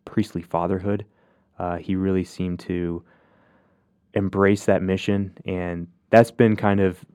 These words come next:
my idea of what priesthood ultimately is. Um, that came to me, uh, in the seminary when I was reading an article by a fellow seminarian who said that they,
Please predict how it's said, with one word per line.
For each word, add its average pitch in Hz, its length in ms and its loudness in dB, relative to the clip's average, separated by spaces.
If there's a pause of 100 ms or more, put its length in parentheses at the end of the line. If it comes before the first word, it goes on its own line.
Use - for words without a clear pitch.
my 98 340 0
idea 90 580 -2 (280)
of 92 120 -6
what 98 180 -4
priesthood 95 460 -4
ultimately 87 540 -6
is. 85 340 -8 (120)
Um, 87 240 -8
that 87 160 -8
came 107 240 0
to 95 60 -6
me, 92 300 -2 (500)
uh, 87 340 -8 (680)
in 101 80 -4
the 92 60 -4
seminary 95 540 2
when 90 140 -2
I 90 100 -2
was 87 160 -6
reading 95 320 -4
an 87 60 -4
article 90 440 -2
by 87 220 -2
a 85 180 -6
fellow 90 240 -2
seminarian 87 640 -6
who 85 120 -10
said 90 260 -6
that - 200 -10
they, 87 280 -6